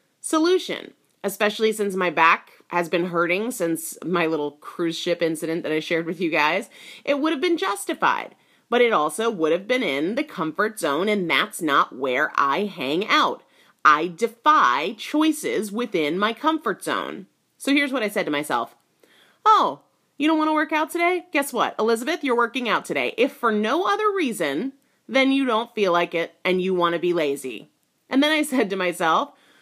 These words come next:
"So you don't want to work out today. You're doing it anyway because that's what you do.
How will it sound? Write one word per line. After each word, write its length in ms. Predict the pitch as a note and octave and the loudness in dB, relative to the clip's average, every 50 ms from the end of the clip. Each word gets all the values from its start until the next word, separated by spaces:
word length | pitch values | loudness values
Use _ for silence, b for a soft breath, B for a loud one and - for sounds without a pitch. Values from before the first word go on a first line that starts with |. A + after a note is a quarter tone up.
| b b b b b | b b b b b
"So 100 | - - | -6 -2
you 140 | C#4 C4+ D4 | 0 2 2
don't 100 | F4+ G#4 | 2 2
want 160 | G#4 G#4 G#4 | 2 0 0
to 60 | G4 F4+ | 2 0
work 160 | D4 C#4+ - | 0 0 2
out 180 | F#3+ F3 F#3 | 2 2 2
today. 380 | F3+ G3+ F3 F3 F3 G#3 D4+ C#4+ - - | 0 -2 0 0 0 0 -2 -4 -8 -8
You're 140 | G3+ F#3+ | -8 -6
doing 340 | F3+ D3 F3+ G#3 A#3 C4+ D4+ | -4 0 0 2 2 2 0
it 60 | D4+ | 0
anyway 560 | C4 G3+ E3+ D#3+ D3+ C#3+ C3 C#3+ F3+ C4+ D4+ D4 - | 0 0 0 0 0 0 0 0 0 -2 -4 -6 -6
because 680 | - G3+ - G#3 F3+ E3+ E3 D#3+ E3 D#3+ D#3 - - _ _ _ | -6 -6 -2 0 0 2 2 0 0 -2 -4 -8 -14 _ _ _
that's 240 | - C#3 C#3 - - | -4 -4 -4 -2 -2
what 220 | G3+ G#3+ G#3+ - | -4 -4 -2 -2
you 100 | C#4+ D4 | -2 -2
do. 460 | A#3+ A#3+ A3+ D#3 C3 C3 G#3 D4 D4 | 0 0 0 0 0 0 -2 -4 -6